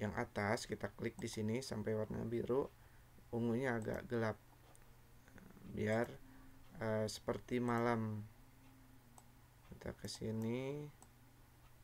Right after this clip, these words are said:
Nah, terus ininya ke sini. Agak tarik. Oke, seperti ini. Udah kelihatan malamnya.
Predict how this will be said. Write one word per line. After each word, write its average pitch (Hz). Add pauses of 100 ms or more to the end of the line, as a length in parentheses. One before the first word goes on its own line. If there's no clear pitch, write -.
(600)
Nah, - (1500)
terus -
ininya 113 (640)
ke -
sini. 117 (1300)
Agak 107
tarik. 107 (640)
Oke, 107
seperti -
ini. 117 (640)
Udah -
kelihatan 107
malamnya. 113